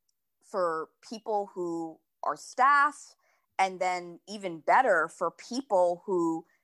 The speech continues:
have decision-making power and are in leadership management positions, it's an opportunity to really look at how is the workflow being orchestrated in a way where people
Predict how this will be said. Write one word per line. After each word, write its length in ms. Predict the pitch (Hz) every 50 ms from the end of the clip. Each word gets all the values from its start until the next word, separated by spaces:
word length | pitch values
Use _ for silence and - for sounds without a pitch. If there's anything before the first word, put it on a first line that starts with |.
| _ _
have 380 | - 208 175 170 165 165 165 -
decision-making 920 | 185 175 - - 240 254 - 294 269 262 254 240 240 - 247 226 226 208
power 680 | - - 214 214 202 202 202 202 202 196 196 196 190 - -
and 100 | 160 160
are 140 | 156 156 160 156 - -
in 320 | 160 160 160 156 160 165
leadership 560 | 175 202 233 254 269 269 262 - - 277 247 - _ _ _ _ -
management 720 | 170 165 160 165 180 208 233 254 254 - 262 269 262 254 -
positions, 840 | 262 262 220 233 247 226 - 269 233 226 226 226 226 233 - - _ _ _ _ _ _ _ _ _ _ _ _ _
it's 200 | - 254 247 -
an 120 | 247 233 220 - -
opportunity 1080 | 202 214 240 262 - 269 233 - - - - - 254 254 269 269 254 214 208 196 196 -
to 180 | - - 226 196
really 520 | 185 175 175 180 190 202 220 220 208 190
look 380 | 180 165 165 175 196 214 - -
at 320 | 180 170 165 165 165 - - _ _ _ _ _ _ _ _ _
how 460 | - - - 254 233 233 254 254 254
is 160 | 240 208 196
the 120 | - 190 175
workflow 880 | 165 156 165 175 196 - _ - - - - 180 170 165 160 165 156 -
being 340 | 165 165 165 160 160 156 - -
orchestrated 960 | 147 160 190 - - 262 269 - - 302 277 269 269 262 285 285 294 302 311 320 _ _ _ _ _ _ -
in 140 | 202 202 196
a 120 | 185 180
way 560 | 170 165 160 165 175 180 185 185 180 180 180 175
where 300 | 170 160 165 160 160 - - - -
people 420 | 208 196 - - 190 180 170 -